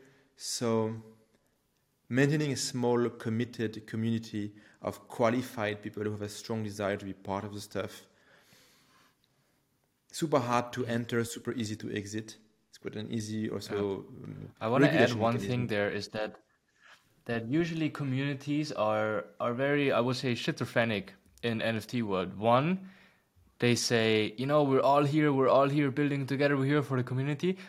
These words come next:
Speaker 2: but the founders are not allowed to make money. And again, linking back to basic incentive structure, if the founders don't make money over time, if there's no cash flow for the business,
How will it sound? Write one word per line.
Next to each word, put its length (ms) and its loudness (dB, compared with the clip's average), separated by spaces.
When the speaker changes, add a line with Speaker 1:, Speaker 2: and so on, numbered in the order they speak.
Speaker 2:
but 120 2
the 80 0
founders 480 4
are 60 2
not 160 4
allowed 300 4
to 100 -8
make 200 0
money. 360 -2
And 340 2
again, 300 2
linking 320 0
back 220 4
to 80 -2
basic 360 -2
incentive 380 -2
structure, 480 -6
if 100 -6
the 80 -6
founders 340 0
don't 260 0
make 180 0
money 300 2
over 260 -2
time, 340 2
if 140 -6
there's 200 0
no 120 -2
cash 300 0
flow 200 -4
for 140 -4
the 60 -6
business, 400 -2